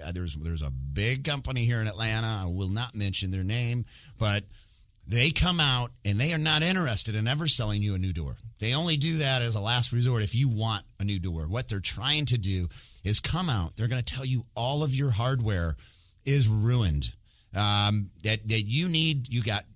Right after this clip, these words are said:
this thing you need to do, um, probably need to do this, but if it was me, I would do this. They'll give you an A, B, and C. They'll, they'll give you, uh,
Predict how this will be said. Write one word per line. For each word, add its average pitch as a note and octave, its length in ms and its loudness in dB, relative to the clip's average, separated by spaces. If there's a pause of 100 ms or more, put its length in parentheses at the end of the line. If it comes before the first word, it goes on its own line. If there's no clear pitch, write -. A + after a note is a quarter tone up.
(200)
this F3 260 4
thing E3+ 240 0
you D#3+ 120 0
need D#3 180 0
to C#3+ 80 -2
do, D3 480 0 (500)
um, G2+ 480 -2
probably E3+ 300 2
need E3 140 2
to D3+ 80 0
do D3 120 2
this, C#3 240 4
but A#2+ 140 -2
if A#2 120 0
it A#2 60 0
was G#2+ 160 2
me, E3+ 380 4
I C3 120 4
would C#3+ 200 0
do C3 120 2
this. F2+ 260 -2
They'll A2 100 -2
give B2 160 0
you A2 80 0
an G2 140 0
A, D#3 200 2
B, D#3+ 220 0
and C#3 140 0
C. D3 460 2 (840)
They'll, A2+ 160 0 (140)
they'll A2+ 140 2
give B2 240 0
you, A#2+ 340 0
uh, F#2+ 340 -2